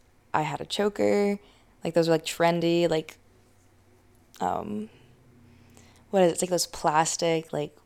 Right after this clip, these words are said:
crocheted choker. I don't know, but it was, like, one of those trendy black chokers that everyone wore in, like, twenty fifteen. And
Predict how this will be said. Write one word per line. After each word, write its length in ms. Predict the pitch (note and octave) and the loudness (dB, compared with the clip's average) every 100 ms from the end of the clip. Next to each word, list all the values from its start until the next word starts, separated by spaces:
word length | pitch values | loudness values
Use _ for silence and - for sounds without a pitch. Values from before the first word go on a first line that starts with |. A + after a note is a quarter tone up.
| _ _ _ _ _ _ _ _ _ _ _ _ | _ _ _ _ _ _ _ _ _ _ _ _
crocheted 720 | - - F3 E3 - C#3+ E3+ | -20 -10 -8 -8 -6 -4 -4
choker. 320 | - F3+ F3+ F3+ | -4 -4 0 0
I 120 | F#3 | 0
don't 120 | F3+ | 0
know, 180 | E3+ E3 | 2 2
but 120 | F3 | 2
it 40 | F3 | 2
was, 120 | E3+ | 2
like, 160 | F3+ | -2
one 80 | F3 | 0
of 60 | F3+ | -2
those 120 | F3 | -2
trendy 440 | - D#3+ E3 D#3+ | -2 0 0 0
black 240 | E3+ D#3+ D#3+ | 0 0 0
chokers 400 | - D#3 D#3+ D#3+ | -4 -4 -4 -2
that 140 | F2+ | 0
everyone 340 | E3 E3+ E3 E3 | -2 -2 -4 -2
wore 240 | E3 E3 | 0 0
in, 120 | E3+ | -2
like, 240 | E3+ F3+ - - - - - - | -6 -8 -12 -18 -16 -16 -18 -18
twenty 300 | - D3+ D#3 | -12 -8 -6
fifteen. 760 | D#3+ D#3+ - D3 D3+ D#3 E3+ E3+ | -4 -6 -4 -6 -4 -4 -4 -4
And 580 | - D#3+ D#3 D#3 D#3 | -4 -2 0 -2 -4